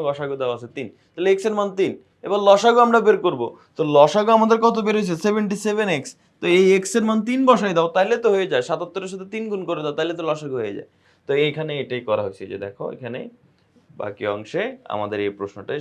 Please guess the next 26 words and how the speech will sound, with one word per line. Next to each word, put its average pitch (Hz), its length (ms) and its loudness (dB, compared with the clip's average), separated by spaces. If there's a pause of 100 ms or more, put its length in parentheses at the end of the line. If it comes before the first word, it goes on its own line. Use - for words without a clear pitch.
সমাধান 95 300 -6 (100)
করা 90 200 -2
হয়েছে। - 260 -12 (440)
এই 95 100 -4
যে 95 120 0
দেখো, 98 240 -2
শর্ত 165 220 -2 (100)
মতে 135 240 -6
এক্স 123 160 -16
এর 131 100 -10
মান 135 160 -2
হচ্ছে 139 160 -12 (160)
তিন, 190 160 0 (460)
এরপরে 131 300 0
হচ্ছে 123 260 -6
লসাগু 127 340 -2 (200)
সেভেন্টি 143 400 -4 (140)
সেভেন 143 220 -6 (240)
এক্স 196 140 2 (100)
ছিল, 214 140 -6 (420)
এক্স - 200 -6
এর 135 120 -2
মানটা 117 280 -2
আমরা 120 200 -2
বসাই 113 220 -4
দিয়েছি, 139 180 -10